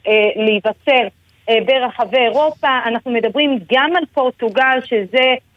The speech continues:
הם מתכננים, אה, לשבות בין החמישה לשישה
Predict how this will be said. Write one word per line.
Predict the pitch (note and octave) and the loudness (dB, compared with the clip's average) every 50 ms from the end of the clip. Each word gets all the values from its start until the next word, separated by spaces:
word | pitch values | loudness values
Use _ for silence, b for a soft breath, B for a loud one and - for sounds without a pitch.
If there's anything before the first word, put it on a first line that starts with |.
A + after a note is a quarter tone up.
| _ _ | _ _
הם | A#3+ B3 | -2 0
מתכננים, | A#3+ A#3 A3+ B3 - - B3+ B3 A#3+ B3+ C#4 C#4 C#4 C4+ | 0 0 0 -2 -2 0 -2 0 2 2 2 2 2 2
אה, | C4 B3 A#3+ A#3 A#3 - | 2 4 2 2 2 2
לשבות | A3 A3 A#3+ - - - - - G3+ B3+ C4 B3 - - F#3+ F3+ | 0 0 0 -2 -4 -10 -8 -2 0 0 0 0 -2 -6 -8 -4
בין | - B3+ B3+ B3+ | -2 -2 0 -2
החמישה | B3 - - A#3 A3 A3 G#3+ - - C#4+ C4 B3 A#3+ G3 B B B B B _ - | -2 -2 -2 -2 -2 -4 -4 -4 -2 0 2 2 0 -2 B B B B B _ -2
לשישה | B3+ A#3+ A#3 - - - - C#4+ | 0 0 0 -2 -6 -4 0 0